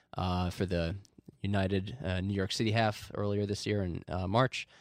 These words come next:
I do a bunch of mud runs, uh, w-, of varying difficulties just to, because I'm,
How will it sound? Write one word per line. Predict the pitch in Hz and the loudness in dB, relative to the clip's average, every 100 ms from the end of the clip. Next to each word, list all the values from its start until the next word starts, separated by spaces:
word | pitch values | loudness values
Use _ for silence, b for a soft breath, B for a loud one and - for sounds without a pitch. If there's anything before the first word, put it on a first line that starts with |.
| b b - | b b -6
I | 92 | -4
do | 98 98 | 2 2
a | 92 | 2
bunch | 92 92 | 0 -2
of | 92 | -2
mud | 101 | 0
runs, | 104 104 101 101 - - | 2 2 0 -2 -6 -4
uh, | 92 92 90 87 | -4 -2 -4 -6
w-, | - - - | -8 -10 -6
of | 92 95 - | -4 -4 -6
varying | 104 107 101 95 95 | 0 2 4 2 0
difficulties | 101 107 - 92 - 95 92 - | -2 -2 -2 -2 0 -2 -2 -4
just | 92 - - | -6 -6 -2
to, | 98 87 95 _ _ _ - | 0 0 -4 _ _ _ -8
because | 110 101 107 | -4 -2 -2
I'm, | 92 95 | -2 -4